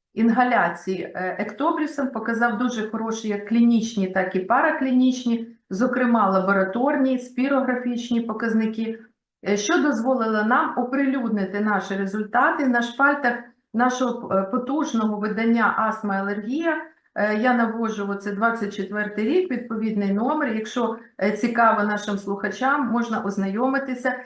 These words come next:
більш детально з даним дослідженням. Ну і, е, наступне дослідження, оскільки часто, е, задавали питання слухачі стосовно, е, гострого перебігу,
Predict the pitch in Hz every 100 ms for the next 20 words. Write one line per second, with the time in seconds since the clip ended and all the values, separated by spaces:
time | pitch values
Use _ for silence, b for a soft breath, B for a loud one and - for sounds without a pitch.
0 | B 190 233 208 185 185 220 233 247 240
1 | 190 190 202 202 214 220 202 175 - 127
2 | 120 - _ B B B 220 330 - -
3 | 330 - 233 247 - - 277 269 277 277
4 | 285 294 320 311 302 277 277 - 277 269
5 | 247 294 294 - 262 - - - 220 226
6 | 247 247 277 269 262 254 254 262 262 247
7 | 254 247 254 247 - 262 - 254 - 262
8 | 247 233 - 208 202 202 - 190 196 262
9 | 262 202 196 190 202 226 277 254 247 262